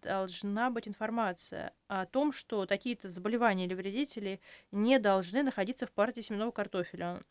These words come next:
Партия должна быть свободна от него. Никаких не должно быть этих вредных организмов. Многие годы это работало очень хорошо, если так это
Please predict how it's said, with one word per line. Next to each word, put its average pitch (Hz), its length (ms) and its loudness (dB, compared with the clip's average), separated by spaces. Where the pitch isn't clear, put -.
Партия 254 300 4
должна 202 300 0
быть 233 160 -2
свободна 208 1000 0
от 170 140 -10
него. 170 400 -4
Никаких 233 560 4
не 208 240 0
должно 214 280 4
быть 165 220 0
этих 170 240 -10
вредных 165 440 -2
организмов. 170 640 0
Многие 190 420 2
годы 214 260 4
это - 100 -2
работало 175 380 0
очень 175 200 -2
хорошо, 196 560 -2
если 190 280 -2
так 196 260 2
это 175 420 0